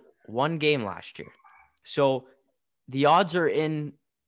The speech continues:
not in his favor to go sixteen and oh next season with the, with the Jacksonville team. So he's gonna lose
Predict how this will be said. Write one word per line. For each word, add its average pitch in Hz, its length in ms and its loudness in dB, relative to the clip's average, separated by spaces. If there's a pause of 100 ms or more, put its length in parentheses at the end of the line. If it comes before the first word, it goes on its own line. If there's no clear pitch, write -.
(400)
not 135 240 2
in 156 120 -2
his 147 160 -2
favor 135 380 -2
to 131 180 -6
go 120 400 0 (160)
sixteen 143 480 -6
and 123 120 -4
oh 117 280 -2 (160)
next 117 300 -6
season 101 420 -10 (400)
with 117 160 -10
the, 117 200 -4
with 120 200 -12
the 110 280 -2
Jacksonville 107 640 -4
team. 117 360 -8 (220)
So 143 160 -4
he's 165 140 -2
gonna 202 200 4
lose 151 440 -2